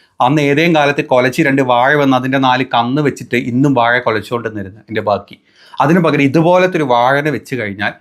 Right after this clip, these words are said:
ഇവൻ ഈ നാട്ടിൽ രാജ്യത്ത് നടക്കുന്ന എന്താണെന്നറിയില്ല, പ്രധാനമന്ത്രി ചെയ്യുന്ന എന്താണെന്നറിയില്ല, രാജ്യത്ത് നടക്കുന്ന കാര്യങ്ങൾ എന്താണെന്നറിയില്ല, രാഹുൽ ഗാന്ധി എന്ത് ചെയ്യുന്ന അറിയില്ല. അതിനെ താങ്ങി പിടിക്കാൻ വേണ്ടിയിട്ട് ഒരു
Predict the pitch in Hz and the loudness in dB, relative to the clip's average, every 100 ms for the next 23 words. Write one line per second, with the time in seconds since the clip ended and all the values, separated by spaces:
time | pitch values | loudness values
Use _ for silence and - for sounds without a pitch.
0 | _ _ _ 139 175 185 160 127 123 - | _ _ _ 0 2 4 4 2 0 0
1 | 120 87 - _ _ _ _ _ 120 131 | -2 -4 -10 _ _ _ _ _ -2 0
2 | 131 160 180 151 131 156 147 123 131 135 | 0 -2 0 0 0 0 0 2 2 2
3 | 113 104 95 - _ _ 117 135 147 160 | 2 0 -2 -4 _ _ 0 0 2 2
4 | 160 160 139 139 156 151 127 131 135 110 | 2 2 2 2 2 2 2 2 2 0
5 | 104 92 - 117 123 131 170 139 135 139 | -2 -4 -4 -2 -2 -2 -2 -2 0 0
6 | 127 131 143 151 135 131 123 113 104 113 | 0 0 0 2 2 2 0 -2 0 0
7 | 127 160 147 147 123 131 139 127 123 139 | 0 -2 -2 -2 -2 -2 0 0 2 0
8 | 110 95 - - - - 143 156 202 202 | 0 -4 -10 -16 -20 -4 0 2 2 2
9 | - 143 156 180 170 143 151 147 135 135 | 0 2 2 2 0 0 0 0 0 0
10 | 139 | 0